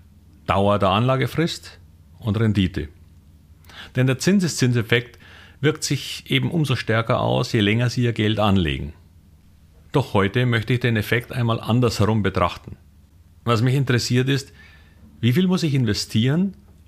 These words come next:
abhängig vom Alter, um auf eine Million zu kommen? Welche Möglichkeiten gibt es? Und betrachten möchte ich dies mit dem Ziel, im Alter von fünfundsechzig Jahren eine Million erwirtschaftet zu haben.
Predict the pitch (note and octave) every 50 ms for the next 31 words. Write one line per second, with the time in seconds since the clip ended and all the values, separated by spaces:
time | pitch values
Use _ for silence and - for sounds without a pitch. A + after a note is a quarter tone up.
0 | - - - A2 A#2 - - C3 A#2+ A#2+ A2+ - - - - - - _ - -
1 | - - G2 F#2+ - F#2 F2+ G#2 B2 B2 - D3+ D#3+ F3+ F#3 - - _ - -
2 | - - - - - C3+ C3+ A#2+ - B2 B2 A#2+ A#2 A2+ G#2+ G#2 G2+ G2 G#2+ A#2
3 | - - A2 - - - B2 G#2 F2 D2 C#2 C#2 C2+ - - _ _ - - _
4 | _ _ _ - - _ - - - - - - G2 G#2 A2 G2+ B2 A#2+ A#2+ A#2
5 | A#2+ A2+ - - A#2+ A2 A2 - - - - - C#3+ - - - C2 - - -
6 | - - - - - - - - - - - - - - - - - - - -
7 | - - - - - - - C3+ A#2+ C3+ B2 B2 B2+ C3+ C3 - - - F3+ E3+
8 | D3+ D3 C3+ - C#3 A2+ - - B2 B2+ C3 B2 - B2 A2 A2 A2+ G2+ G2+ G2+
9 | - - B2 C3+ D3 D#3 D3 A#2+ - - A2+ A#2 B2+ B2 B2 A2+ - A2 G2+ -
10 | B2 B2+ B2 A2 G#2 A2 G2 F#2 - - F#2+ - G#2 F#2+ F#2+ G2 G2 G2+ - -
11 | G2 G2 F#2+ F2+ E2+ E2 E2 F2+ F#2+ G#2+ A2+ - G2 F#2 F2+ F2 - - - D#2
12 | - - - - - - C#2 C2+ C#2 B1+ C2+ D2